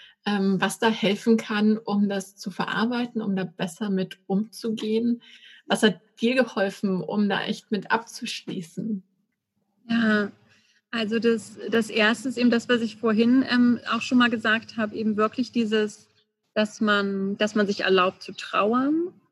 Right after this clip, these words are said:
Speaker 2: dass man, dass man sich erlaubt,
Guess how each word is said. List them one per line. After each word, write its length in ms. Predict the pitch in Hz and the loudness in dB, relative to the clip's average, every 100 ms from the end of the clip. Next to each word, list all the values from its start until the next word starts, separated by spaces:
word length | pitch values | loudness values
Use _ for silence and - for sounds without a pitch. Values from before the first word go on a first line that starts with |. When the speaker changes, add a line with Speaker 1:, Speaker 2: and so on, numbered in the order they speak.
| _ - | _ 0
Speaker 2:
dass 200 | 220 208 | 0 2
man, 400 | 214 208 202 202 | 2 4 2 2
dass 200 | 208 - | 0 2
man 180 | 208 196 | -2 0
sich 220 | 202 - | -4 -4
erlaubt, 920 | 202 190 185 214 269 - _ - - | -2 0 0 0 -2 -4 _ -20 -20